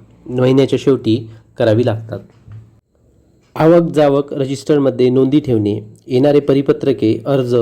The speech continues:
शासन निर्णय किंवा शाळेत बाहेरून येणाऱ्या सर्व कागदपत्रांची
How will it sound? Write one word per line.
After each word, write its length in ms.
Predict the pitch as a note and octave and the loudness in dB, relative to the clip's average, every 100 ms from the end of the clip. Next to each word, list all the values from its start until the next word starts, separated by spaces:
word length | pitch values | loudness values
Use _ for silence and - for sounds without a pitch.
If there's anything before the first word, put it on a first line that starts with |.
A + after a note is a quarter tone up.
| A#2 A2+ - _ - _ - | -2 -8 -20 _ -20 _ -6
शासन 280 | C3 A2+ D#3 | -4 2 4
निर्णय 420 | D3+ A#2+ A2+ G#2+ A2 - | 4 4 2 0 -6 -6
किंवा 300 | C3 A#2 B2+ | -2 -2 -2
शाळेत 360 | - A#2+ A#2+ B2 - C#3 | -2 0 0 -2 -6 -10
बाहेरून 500 | B2 A2+ C3 D#3+ E3+ | -4 -2 2 4 4
येणाऱ्या 320 | C#3 A#2+ A#2+ | 2 2 0
सर्व 300 | - C3 D3 | -2 -2 0
कागदपत्रांची 840 | D3 B2 C3+ - B2+ C3 B2 G2+ | 0 -2 -4 -6 -4 -4 -4 -8